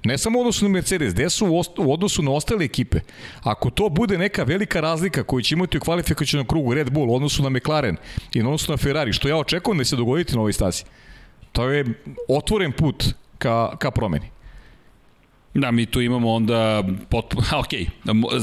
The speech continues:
Speaker 2: dinamično će biti ovoga vikenda.
Speaker 1: Da, du-,
Speaker 2: Biće
Speaker 1: imamo,
Speaker 2: vrlo
Speaker 1: da,
Speaker 2: dinamično.
Speaker 1: imamo malo, malo drugačiji pogled na to. Št-, šta je pre, pre svega, kako treba Red Bull da reaguje? Jer ja pokušam malo da gledam unapred, e,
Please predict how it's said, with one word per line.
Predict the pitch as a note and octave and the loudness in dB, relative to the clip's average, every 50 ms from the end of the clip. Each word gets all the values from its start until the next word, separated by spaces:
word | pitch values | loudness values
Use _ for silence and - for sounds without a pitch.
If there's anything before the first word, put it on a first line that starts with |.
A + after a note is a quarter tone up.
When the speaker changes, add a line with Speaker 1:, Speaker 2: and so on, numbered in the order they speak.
| G2+ - - | -2 -4 -6
Speaker 2:
dinamično | A#2 G#2 C#3 C#3+ C#3 C#3 C3+ C#3 D3 C3+ - - B2+ A#2+ A2+ | -4 -2 -2 -2 -2 -2 0 -2 -2 -2 -2 0 0 0 0
će | - - A#2 | 0 0 0
biti | G#2 A#2 A2+ - - A2 | 0 0 0 0 0 2
ovoga | G2+ G2 F#2+ F2+ F#2 | 2 4 4 4 4
vikenda. | F2 F2 D#2+ - - F2 D#2+ D#2 - | 2 2 2 0 0 0 0 0 0
Speaker 1:
Da, | D#2+ G2 G3+ | 0 0 0
du-, | D#3+ B2+ C3 | 0 0 -2
Speaker 2:
Biće | A#2 - - B2+ - | -2 -2 -2 0 0
Speaker 1:
imamo, | C3+ B2+ D#3+ F#3 F3 D#3+ | 2 2 2 2 2 2
Speaker 2:
vrlo | D#3 F3 E3+ C#3+ | 2 2 0 0
Speaker 1:
da, | G#2 | 0
Speaker 2:
dinamično. | A#2 A2+ G#2+ G#2+ - D3+ | 0 0 0 2 2 0
Speaker 1:
imamo | D#3 D3+ C#3+ | 0 2 2
malo, | D3 D3+ C#3+ C3+ | 2 2 2 2
malo | C3+ C#3+ D3+ D3 | 2 2 0 0
drugačiji | C3 C3+ B2+ C3 C#3+ C#3 - - B2+ | 0 0 0 0 -2 -2 -2 -2 0
pogled | - C#3+ D3 B2+ A#2 G#2+ | 0 0 2 2 2 0
na | G2+ | 0
to. | - - B2+ A2 | 0 0 0 0
Št-, | G#2 F#2 - - - | 0 0 -2 -4 -4
šta | - - D#3 D#3+ | -2 -2 0 -2
je | E3 | 0
pre, | - - D#3 C#3 - - | 0 -2 -2 -2 -2 -2
pre | - D#3+ E3 D3 | -2 -2 0 0
svega, | - D#3+ E3+ D#3+ D#3 D3+ B2+ - - - - - - - | 0 0 0 0 0 0 0 -2 -8 -14 -18 -18 -16 -8
kako | - E3+ - - F3 D3+ | -6 -4 -2 -2 -2 0
treba | - F3 F3 D3+ C#3+ | 0 0 0 0 0
Red | C#3 D#3+ D3+ | 0 0 0
Bull | A2+ C3 D3 C3 | 2 0 2 2
da | A2 G#2 | 2 2
reaguje? | F#2 F#2 F2+ F2 D#2+ D2 C2 B1 F2+ - - - - - - - - - - - - - - _ _ _ _ _ _ _ _ - - - - - _ - | 2 2 2 2 2 2 0 0 -2 -6 -10 -20 -20 -20 -20 -20 -20 -20 -20 -20 -20 -20 -20 _ _ _ _ _ _ _ _ -20 -20 -20 -20 -12 _ 0
Jer | A2 G#2 A#2 A2+ | 2 2 2 2
ja | A#2 C3 C#3+ | 2 0 -2
pokušam | - - - - - D#3+ E3+ - - G#3 F#3 | 0 -2 -4 0 0 0 0 2 0 0 2
malo | F3+ F3 E3+ | 2 2 2
da | D3+ D#3 | 0 0
gledam | D3 E3+ D#3 D#3 D3+ | -2 -2 0 0 0
unapred, | C#3+ C3+ C3+ C#3 C3+ - - - - | 0 0 0 0 0 0 0 0 0
e, | - - - - F#2+ G2 | 0 0 0 0 0 0